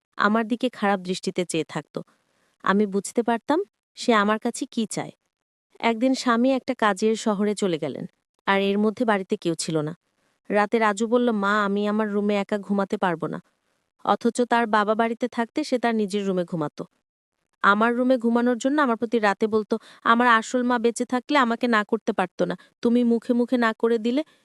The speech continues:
এইসব বলে কান্না করতে লাগলো। আমি বলেছিলাম, "এখন তুমি বড় হয়েছ, তোমার আলাবার রুমে ঘুমাতে যাওয়া উচিত।" রাজু মাঝে মাঝে আবদার করত আমি যেন তাকে গোসল করিয়ে দিই। একদিন তার কান্না দেখে এবং কেন আমার রুমে ঘুমাতে চায়,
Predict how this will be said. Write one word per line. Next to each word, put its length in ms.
এইসব 300
বলে 220
কান্না 320
করতে 300
লাগলো। 300
আমি 280
বলেছিলাম, 580
"এখন 300
তুমি 200
বড় 260
হয়েছ, 340
তোমার 200
আলাবার 380
রুমে 160
ঘুমাতে 360
যাওয়া 240
উচিত।" 320
রাজু 340
মাঝে 240
মাঝে 200
আবদার 320
করত 340
আমি 240
যেন 220
তাকে 240
গোসল 340
করিয়ে 320
দিই। 160
একদিন 360
তার 140
কান্না 360
দেখে 380
এবং 280
কেন 320
আমার 300
রুমে 200
ঘুমাতে 420
চায়, 260